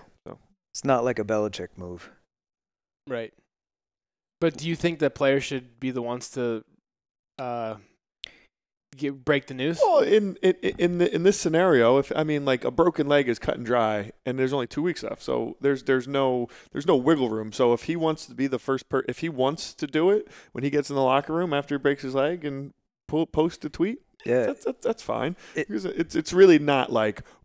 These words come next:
Speaker 1: breaking news.
Speaker 2: Yeah. It depends on
Speaker 3: No
Speaker 2: the
Speaker 3: pun intended.
Speaker 2: Yeah.
Speaker 1: Pun intended.
Speaker 2: Very well done. Um, it is, it depends on what the actual issue is, right? So all throughout the season,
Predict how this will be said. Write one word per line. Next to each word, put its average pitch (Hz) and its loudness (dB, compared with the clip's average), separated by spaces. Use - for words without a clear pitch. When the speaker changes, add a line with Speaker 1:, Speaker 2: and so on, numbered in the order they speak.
Speaker 1:
breaking 131 6
news. 117 -4
Speaker 2:
Yeah. 113 4
It 208 2
depends 165 2
on 143 8
Speaker 3:
No 156 8
Speaker 2:
the - 8
Speaker 3:
pun 147 6
intended. 123 -2
Speaker 2:
Yeah. 101 2
Speaker 1:
Pun 107 -10
intended. 107 -16
Speaker 2:
Very 120 2
well 95 -6
done. 95 -10
Um, 131 4
it 165 2
is, 151 2
it 147 -4
depends 175 -4
on 117 0
what 123 0
the 120 -2
actual 104 -4
issue 104 -8
is, 92 -14
right? 104 -4
So 113 -2
all 147 0
throughout 165 4
the 135 0
season, 117 -4